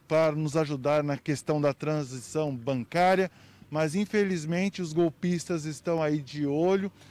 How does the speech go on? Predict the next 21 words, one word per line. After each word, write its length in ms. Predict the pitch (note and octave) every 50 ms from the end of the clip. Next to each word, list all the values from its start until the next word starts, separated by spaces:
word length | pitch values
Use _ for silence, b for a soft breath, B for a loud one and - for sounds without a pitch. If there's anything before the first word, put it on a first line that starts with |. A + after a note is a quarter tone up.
| B B B -
e 80 | G#3
acabam 520 | G3 F3 - - E3+ E3 E3 E3 D#3+ E3 D#3+
aí 140 | D#3 D#3+
praticando 580 | D3+ - E3 D#3+ - - D3 - D#3+ D#3+ D#3+ D3+ C#3
seus 320 | - - D#3+ D3+ C3+ -
crimes 440 | - - D3 D3+ D3+ D#3 D#3 D3+ - B B B B B B
utilizando 760 | - A#3+ B3 - - A3 F#3 F3+ D3+ B2 C#3+ D3 D3+ D3+ D3 D3
dessas 480 | B2+ C3+ C#3 C#3 C3 - C#3 B2+ -
ferramentas. 720 | - C3+ C3 C3+ C#3 B2+ A#2+ A2+ G#2+ G2 - G#2+ G2+ - b b b b b b b _
E 200 | G#3+ B3 C4+ C#4
na 180 | C4 B3 A#3
tarde 500 | G#3+ - - D3+ D3 C#3+ C#3+ C3+ C#3 C#3
de 160 | C3+ C#3 F#3 A3+
ontem, 460 | F3+ D#3 D#3 F#3 G#3 G3 G3+ F3+ D3
por 220 | B2 - D3+ D3
volta 340 | B2+ A2+ C#3 C3+ C3+ - -
das 220 | B2+ B2+ A#2 -
quatro 480 | - - D#3 D#3 D#3+ E3 - - C#3+ C3+
horas 340 | B2 A#2+ A#2 A#2 A#2+ A#2+ A2+
da 160 | A2+ D#3+ F3+
tarde, 460 | - - D#3 C#3 C#3 D3+ D#3 D#3 E3+